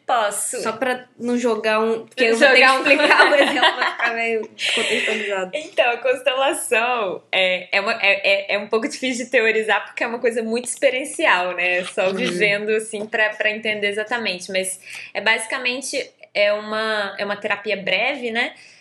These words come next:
Speaker 1: É uma, você faz uma sessão pra um, pra uma determinada questão.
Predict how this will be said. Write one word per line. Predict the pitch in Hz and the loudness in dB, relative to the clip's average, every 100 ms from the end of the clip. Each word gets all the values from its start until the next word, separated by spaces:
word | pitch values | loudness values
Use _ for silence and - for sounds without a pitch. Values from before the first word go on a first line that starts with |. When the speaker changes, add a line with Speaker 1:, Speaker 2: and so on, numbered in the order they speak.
| _ _ | _ _
Speaker 1:
É | - 175 | -10 -8
uma, | 170 175 180 185 190 | -10 -14 -10 -8 -6
você | 190 185 | -6 -8
faz | 180 190 | -6 -6
uma | 196 214 | -4 -4
sessão | - 214 - - 208 202 233 302 302 | -2 -4 -2 -2 0 -2 -4 -6 -8
pra | 226 | -6
um, | 202 196 | -6 -8
pra | - 202 | -6 -6
uma | 196 208 | -4 -6
determinada | 196 190 190 190 185 185 | -6 -6 -6 -4 -4 -6
questão. | 185 185 - 196 269 | -10 -10 -6 -6 -6